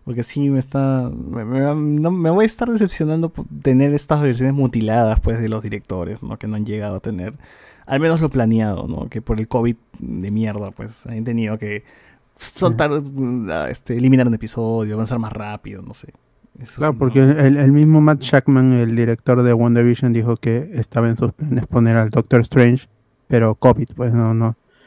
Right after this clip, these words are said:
Speaker 2: no s-, no, no se pudo unir al, al cast por
Speaker 1: Ujú.
Speaker 2: el, por, por la enfermedad.
Speaker 1: Así es, así es que, bueno,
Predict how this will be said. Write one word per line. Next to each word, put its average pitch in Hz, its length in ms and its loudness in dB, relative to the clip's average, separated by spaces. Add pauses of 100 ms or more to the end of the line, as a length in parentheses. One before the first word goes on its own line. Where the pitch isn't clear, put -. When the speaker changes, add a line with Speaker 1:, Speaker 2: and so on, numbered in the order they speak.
(320)
Speaker 2:
no 123 200 6
s-, - 180 -2
no, 117 180 6
no 120 160 6
se 123 120 -2
pudo 113 540 0
unir 123 420 4
al, 110 220 -2
al 120 200 -4
cast - 480 -4 (240)
por 113 140 -4
Speaker 1:
Ujú. 110 80 -4
Speaker 2:
el, 117 240 -8 (120)
por, 120 260 -4 (260)
por 120 180 -2
la 113 300 0
enfermedad. 123 540 0 (1120)
Speaker 1:
Así 135 180 -10
es, 135 260 -8 (120)
así 135 160 -12
es 135 80 -12
que, 123 260 -8
bueno, 113 320 -8